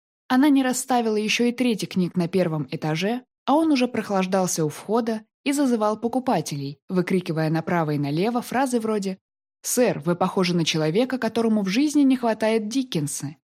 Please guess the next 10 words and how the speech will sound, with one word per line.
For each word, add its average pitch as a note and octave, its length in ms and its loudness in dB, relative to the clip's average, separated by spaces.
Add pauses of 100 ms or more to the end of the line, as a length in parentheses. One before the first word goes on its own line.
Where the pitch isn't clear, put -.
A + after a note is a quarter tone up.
(200)
и F#3+ 240 0 (140)
«Мэм, E3+ 460 2
у F3 60 0
меня F3 220 4
есть A3 300 0
для E3 120 0
вас D3 300 -6
увлекательнейший G#3+ 960 2
любовный D#3+ 540 2
роман». F3 500 0